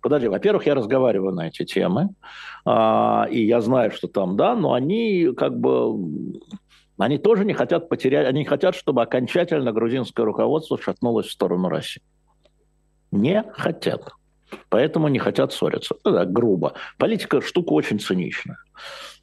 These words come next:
А, и вот у меня с Саакашвили последние годы складывался как тяжелый, это надо, в ли-, но личные были, но они бы, мы спорили очень много, и на Мюнхенской конференции еще все это было. Вот, но, о, то, что с ним делают, это, конечно, убийство.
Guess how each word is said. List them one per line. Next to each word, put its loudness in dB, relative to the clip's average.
А, 4
и 4
вот 2
у 2
меня 2
с -10
Саакашвили 0
последние 0
годы 0
складывался -2
как -10
тяжелый, 2
это -4
надо, 0
в 2
ли-, 2
но 0
личные 0
были, 0
но -2
они 0
бы, -4
мы 0
спорили 2
очень -4
много, 0
и -4
на -4
Мюнхенской -2
конференции 0
еще -2
все -6
это -6
было. 2
Вот, 2
но, 4
о, 0
то, 2
что -4
с -8
ним 2
делают, 2
это, 0
конечно, 0
убийство. -2